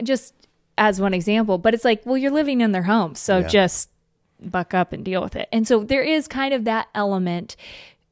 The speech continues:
Speaker 1: If we want to maintain certain boundaries that aren't being met,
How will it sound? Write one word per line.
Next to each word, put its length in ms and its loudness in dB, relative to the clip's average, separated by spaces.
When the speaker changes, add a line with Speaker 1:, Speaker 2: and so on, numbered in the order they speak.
Speaker 1:
If 200 2
we 120 -2
want 300 -2
to 100 -4
maintain 680 -2
certain 300 -4
boundaries 460 0
that 120 -8
aren't 300 -4
being 240 -6
met, 420 -8